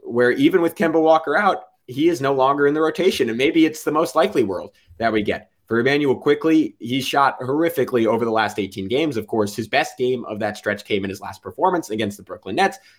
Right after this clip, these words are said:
So maybe a, a bit of a turning of the corner for him. And Obi Toppin, we've seen, uh, for, I mean, a year plus now that he is fantastic when he plays with Derrick Rose and when he doesn't play with Derrick Rose,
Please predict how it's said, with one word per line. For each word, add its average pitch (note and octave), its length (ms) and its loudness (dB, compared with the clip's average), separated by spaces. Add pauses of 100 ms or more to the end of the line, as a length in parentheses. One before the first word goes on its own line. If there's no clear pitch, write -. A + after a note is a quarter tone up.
(120)
So B2 120 -2
maybe A#2+ 640 0
a, G#2+ 340 0
a G#2 60 -2
bit G#2+ 200 0
of G#2 80 0
a G#2 40 -2
turning A2 300 -2
of G2 100 -2
the G2 60 -6
corner G2+ 320 -2
for F#2 160 -6
him. G3 340 -2 (220)
And A#2+ 140 0
Obi D3 240 4
Toppin, F3 500 0
we've B2 160 0
seen, C3+ 540 -2
uh, A2 400 2
for, G#2+ 460 2 (180)
I G2 120 0
mean, G2+ 240 -2
a G2+ 60 -4
year G2+ 300 2
plus B2 420 0
now A#2+ 240 -2
that G#2+ 180 -2
he A#2+ 120 0
is G#2+ 100 0
fantastic A2+ 640 -6
when A#2+ 80 -2
he A#2 60 -4
plays G#2+ 280 -2
with B2+ 120 -6
Derrick A2+ 280 -2
Rose F#2+ 320 -4 (360)
and A#2 140 0
when A#2 100 0
he B2+ 60 0
doesn't B2+ 340 0
play A#2 160 0
with A#2 120 0
Derrick A2 260 0
Rose, G2 340 -2